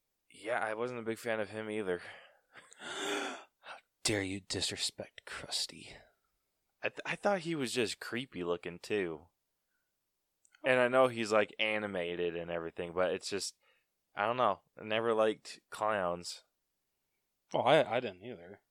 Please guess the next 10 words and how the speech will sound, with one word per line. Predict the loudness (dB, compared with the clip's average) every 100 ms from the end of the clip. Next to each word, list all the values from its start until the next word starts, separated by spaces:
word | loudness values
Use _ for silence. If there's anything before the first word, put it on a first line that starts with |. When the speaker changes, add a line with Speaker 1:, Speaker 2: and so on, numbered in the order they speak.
| _ _ _ _ _ _ _ _ _ _ _ _ _ _ _
Speaker 2:
I | -4
mean, | 4
I | 6
wasn't | 6 2 0
Speaker 1:
Yeah. |
Speaker 2:
petrified | 2 4 0 0 2 0
of | -4
them, | -6 -6
but, | -8 -6
uh, | -6 -4 -6